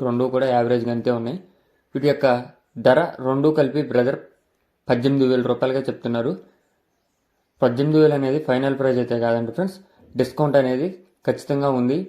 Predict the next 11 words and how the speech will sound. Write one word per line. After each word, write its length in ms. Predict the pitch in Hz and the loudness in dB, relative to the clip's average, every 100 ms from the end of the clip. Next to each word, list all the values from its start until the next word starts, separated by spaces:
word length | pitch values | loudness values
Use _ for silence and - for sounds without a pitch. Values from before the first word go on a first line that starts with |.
| - _ _ - | -14 _ _ 0
రీజనబుల్ 460 | 127 135 147 139 139 | 2 2 0 -2 0
ప్రైస్‌కే 360 | 135 127 123 131 | 2 2 0 -4
ఇస్తానని 340 | - 123 123 117 | -4 -4 -2 -2
చెప్పి 180 | - 127 | -4 -2
బ్రదర్ 260 | 120 117 117 | 0 -2 -2
చెప్పారు. 300 | 120 120 127 190 - | -4 -4 -4 -6 -6
బ్రదర్ 260 | - 127 135 | 0 2 2
యొక్క 120 | 143 131 | 2 0
అడ్రస్ 260 | 120 - - - _ _ _ | 0 -4 -6 -14 _ _ _
తూర్పుగోదావరి 720 | - 139 147 156 147 143 139 123 | 0 0 2 4 4 4 2 0
డిస్ట్రిక్ట్ 340 | 123 165 - | -4 -6 -8